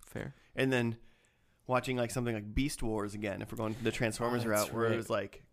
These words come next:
Speaker 2: all computer generated, 'cause right around this time was when they, late nineties, was when they started doing computer generated.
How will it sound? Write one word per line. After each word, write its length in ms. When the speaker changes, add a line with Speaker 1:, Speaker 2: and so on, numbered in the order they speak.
Speaker 2:
all 180
computer 380
generated, 580
'cause 240
right 200
around 260
this 140
time 340
was 160
when 160
they, 300
late 440
nineties, 760
was 160
when 140
they 80
started 380
doing 160
computer 380
generated. 560